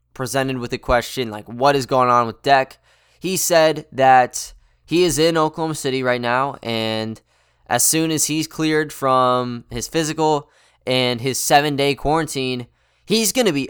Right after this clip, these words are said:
up and running. So he said that, and I quote, "He's going to join us, and we're going to try to get him in the mix pretty quickly because we're excited about seeing him play." Yeah, no kidding. I mean, they signed him to,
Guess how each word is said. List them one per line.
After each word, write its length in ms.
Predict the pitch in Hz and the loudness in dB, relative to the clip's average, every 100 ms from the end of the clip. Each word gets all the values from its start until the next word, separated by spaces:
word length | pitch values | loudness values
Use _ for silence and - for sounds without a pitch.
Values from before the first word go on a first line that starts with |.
| - | 4
up 200 | 147 - | 4 2
and 200 | 117 117 | -4 0
running. 340 | 143 117 101 | 0 0 -6
So 400 | - 127 104 - - | -6 -2 -2 -4 -12
he 120 | 127 | -6
said 360 | - 165 156 131 | -2 0 -2 0
that, 240 | 127 123 - | 0 0 -2
and 120 | 131 | -4
I 100 | 131 | -4
quote, 420 | - 143 139 - _ _ _ _ _ | -2 0 0 -4 _ _ _ _ _
"He's 160 | 139 131 | -8 2
going 240 | 185 196 | 4 4
to 80 | 160 | 0
join 320 | 135 180 180 | 2 2 2
us, 240 | 170 - | 0 -2
and 160 | - 120 | -6 -8
we're 100 | 120 | -4
going 200 | 131 131 | -2 -2
to 40 | |
try 600 | 117 - 151 147 151 147 - - | -4 0 4 4 2 -2 -12 -12
to 120 | 120 | -6
get 220 | 131 127 | -2 -2
him 280 | 127 123 120 | -4 -6 -4
in 140 | 156 175 | -4 -4
the 80 | |
mix 300 | 156 147 139 | -2 -2 -4
pretty 260 | - 226 233 | -6 -4 -4
quickly 440 | - 190 165 175 143 | -2 -4 -2 -4 -4
because 340 | 123 143 117 | -4 -4 -2
we're 180 | 127 185 | -2 -2
excited 360 | - 175 165 | 0 0 2
about 220 | 151 143 - | 2 2 2
seeing 260 | 143 135 | -6 -6
him 240 | 139 131 127 _ _ | -6 -6 -10 _ _
play." 400 | 123 104 71 - _ _ _ _ _ _ _ _ _ - | -4 -4 -6 -16 _ _ _ _ _ _ _ _ _ -14
Yeah, 340 | 120 139 82 - - | 0 2 2 -2 -4
no 220 | 139 143 | 0 0
kidding. 400 | 147 135 101 - | 0 -4 -4 -8
I 80 | 117 | -6
mean, 200 | 123 120 | -4 -4
they 120 | 127 | -2
signed 380 | - 156 156 147 | 0 2 2 0
him 180 | 147 135 | -2 -2
to, 440 | 143 135 131 | -4 -2 -2